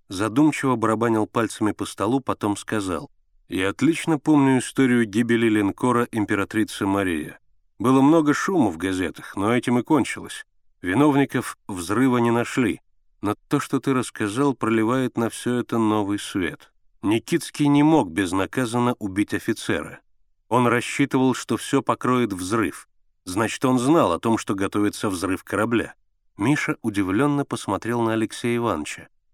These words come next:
«Действительно, как это он раньше не сообразил? Значит, Никитский участвовал во взрыве корабля».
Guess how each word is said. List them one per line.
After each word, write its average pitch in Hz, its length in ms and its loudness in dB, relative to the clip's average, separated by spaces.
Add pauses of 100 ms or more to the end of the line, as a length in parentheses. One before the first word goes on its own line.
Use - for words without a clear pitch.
(160)
«Действительно, 98 720 -2 (380)
как 156 200 -2
это - 140 0
он 170 100 2
раньше 175 360 0
не 95 80 -2
сообразил? 113 560 -2 (340)
Значит, 127 420 -2
Никитский 151 680 0
участвовал 135 720 -2
во 123 120 0
взрыве 139 300 2
корабля». 139 500 -2